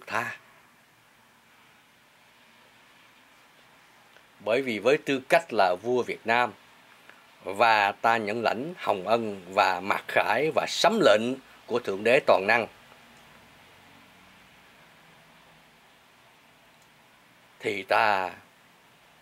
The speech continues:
có đủ tư cách, bởi vì sấm lệnh của cha trời Thượng Đế toàn năng phán bảo.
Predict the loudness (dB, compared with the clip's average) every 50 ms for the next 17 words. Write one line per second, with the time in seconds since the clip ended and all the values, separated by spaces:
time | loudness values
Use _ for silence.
0 | _ 4 6 6 6 4 2 -2 -2 -2 -4 -6 -4 -2 -2 -2 -2 -6 _ 0
1 | 0 0 0 -4 _ _ _ _ _ _ _ _ _ _ _ _ _ _ _ _
2 | _ _ _ _ _ _ _ _ _ _ _ _ _ _ _ _ _ _ _ _
3 | _ _ _ _ _ _ _ -2 0 0 0 0 0 -2 -2 -2 -4 -2 -2 -2
4 | -2 0 -2 -2 -2 -2 -8 -10 -8 -8 -8 -8 0 0 2 2 2 0 2 2
5 | 2 2 0 -4 -6 -8 -8 -4 -2 -2 -2 -2 -2 -4 -8 -6 -6 -8 -8 -8
6 | -10 -12 -2 0 0 0 2 0 -2 0 0 0 -2 -2